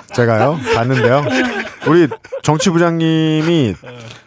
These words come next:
제 예상과 달리 육 개월 지나 보니까 가장 허영이 없어요. <laughs> 의외로. <laughs> 지금 뭐 사 회차, 오 회차부터 자기가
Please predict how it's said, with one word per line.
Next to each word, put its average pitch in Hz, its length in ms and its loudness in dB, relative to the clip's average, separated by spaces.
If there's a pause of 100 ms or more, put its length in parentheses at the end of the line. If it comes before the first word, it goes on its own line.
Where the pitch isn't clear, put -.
(180)
제 147 280 4
예상과 156 380 2
달리 113 480 -2
육 104 80 -10
개월 160 180 2
지나 120 180 0
보니까 110 440 -4
가장 156 340 -6
허영이 202 460 0
없어요. 92 460 -6 (480)
<laughs> - 440 -2
의외로. 156 600 4
<laughs> - 1300 -4
지금 202 320 -4
뭐 196 100 0
사 220 260 2
회차, 247 360 0
오 151 180 2
회차부터 202 520 -2
자기가 165 360 -4